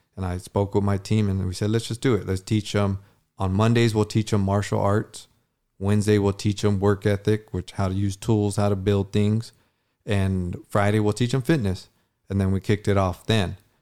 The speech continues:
And so we went from, when we first started at the church, it was five kids, and that kinda grew a little. And then, uh, uh, during, it kinda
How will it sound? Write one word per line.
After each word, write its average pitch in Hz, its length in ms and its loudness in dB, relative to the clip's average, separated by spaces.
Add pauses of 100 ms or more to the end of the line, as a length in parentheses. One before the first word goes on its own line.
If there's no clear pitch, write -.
(380)
And 92 140 -4
so 104 160 0
we 104 120 4
went 113 260 0
from, 104 540 0 (580)
when 110 240 2
we 98 80 2
first 135 280 2
started 123 260 2
at 113 200 0
the 107 140 2
church, 120 440 0
it 110 60 -2
was 95 180 -2
five 101 340 -2
kids, 104 540 -2 (120)
and 98 120 -4
that 92 180 -6
kinda 95 220 -4
grew 101 300 0
a 98 40 0
little. 101 460 -2 (480)
And 92 220 -2
then, 92 260 -2
uh, 90 260 -8 (840)
uh, 92 180 -4 (300)
during, 95 460 0 (220)
it 98 280 -6
kinda 92 260 -2